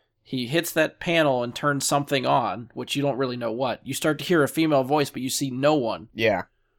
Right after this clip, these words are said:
Speaker 1: So suddenly I'm starting to, like, run through, like, well, what's going on? Like, is he hearing a recording of, like, a past girlfriend and he's just talking to the recording? Is this all in his head? 'Cause there's no one there.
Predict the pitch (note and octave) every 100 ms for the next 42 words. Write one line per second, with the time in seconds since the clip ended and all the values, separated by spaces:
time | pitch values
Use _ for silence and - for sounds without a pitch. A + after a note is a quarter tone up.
0 | _ _ - D3 - A3+ G#3+ F3+ F3+ -
1 | E3+ D#3+ C#3+ B2+ C#3 C#3 C3+ D#3 D#3 E3
2 | D3+ B2+ B2+ C#3+ C#3+ F#3 - F#3 D#3 C#3+
3 | A2 A2+ A#2 B2 - F3+ E3+ D#3+ - -
4 | B2+ E3 D#3+ D3+ B2+ A#2+ E3 E3+ F3 D#3+
5 | C#3 C3+ B2+ - A#2+ - - D3+ D#3 F3+
6 | F3+ E3+ C#3+ C3+ C3+ A2+ - _ _ _
7 | _ _ _ - C#3 D3 C#3 D3 A#2+ A2
8 | - F#3 F#3 F#3+ F#3 _ _ _ - B2
9 | C3+ - A#2+ A#2 A2 - D#3+ F#3 F#3 -
10 | _ _ _ _ _ - B2 B2+ B2 C3
11 | A#2 A#2 D3+ F3 F3 F3+ E3